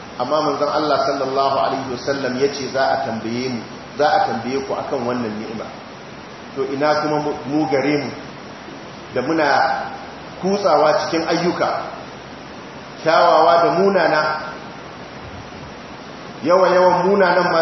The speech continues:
sun fi kyawawan, amma kuma ga ni'ima nan ta ko'ina,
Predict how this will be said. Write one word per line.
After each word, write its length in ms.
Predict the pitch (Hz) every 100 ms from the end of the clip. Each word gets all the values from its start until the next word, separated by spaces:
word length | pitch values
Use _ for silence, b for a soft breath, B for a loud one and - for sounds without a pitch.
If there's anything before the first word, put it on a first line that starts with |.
| 160
sun 140 | 185
fi 80 | 190
kyawawan, 800 | 185 196 196 175 180 165 - - - - - - - - - -
amma 340 | 151 147 165
kuma 200 | 165 165 151
ga 180 | 143
ni'ima 280 | 175 185 175 139
nan 200 | 151 151
ta 100 | 165 160
ko'ina, 440 | 190 196 139